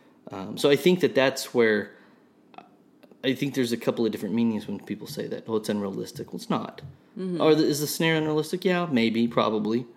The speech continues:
Speaker 1: More
Speaker 2: Mm-hmm.
Speaker 1: times than not, it probably is.
Speaker 2: That's kinda dumb, and, but it's fun.
Speaker 1: Yeah.
Speaker 2: It's, uh, fun to watch and,
Speaker 1: Mm-hmm.
Speaker 2: and, uh,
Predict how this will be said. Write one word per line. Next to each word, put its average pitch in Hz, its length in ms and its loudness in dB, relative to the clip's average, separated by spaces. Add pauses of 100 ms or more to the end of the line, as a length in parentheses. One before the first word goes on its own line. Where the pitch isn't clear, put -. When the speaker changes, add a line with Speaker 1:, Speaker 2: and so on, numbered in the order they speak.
(100)
Speaker 1:
More 139 240 2
Speaker 2:
Mm-hmm. 117 100 0
Speaker 1:
times 110 180 0
than 107 100 0
not, 107 200 0
it 131 160 0
probably 110 480 -2
is. 101 240 -2 (340)
Speaker 2:
That's 466 160 0
kinda 466 280 4
dumb, 233 280 6
and, 269 160 2
but 277 120 4
it's 392 160 0
fun. 180 500 2
Speaker 1:
Yeah. 147 140 8
Speaker 2:
It's, 190 160 -4
uh, 381 80 0
fun 202 300 -2
to 156 360 -2
watch 165 480 -6
and, 151 460 -6
Speaker 1:
Mm-hmm. 101 300 -6 (500)
Speaker 2:
and, 151 480 -2
uh, 151 440 -6